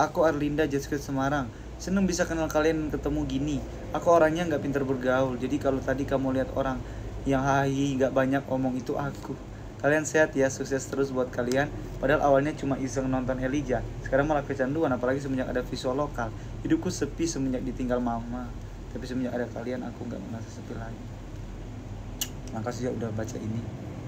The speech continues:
Maaf ya, cuma bisa ngasih jajanan ringan. Nggak apa-apa, aku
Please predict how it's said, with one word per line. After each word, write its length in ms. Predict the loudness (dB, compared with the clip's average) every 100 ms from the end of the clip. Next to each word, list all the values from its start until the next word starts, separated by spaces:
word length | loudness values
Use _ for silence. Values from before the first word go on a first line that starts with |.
| -10 -8 0
Maaf 240 | 2 2
ya, 160 | 2 0
cuma 160 | 0
bisa 240 | 0 0 -2
ngasih 240 | -2 -4
jajanan 300 | -2 -2 -2 -2
ringan. 320 | -2 -2 -2 -4 -6 -6 -4
Nggak 100 | 2
apa-apa, 400 | 2 2 -2 -2 -4 -8 -8 -6
aku 80 | -4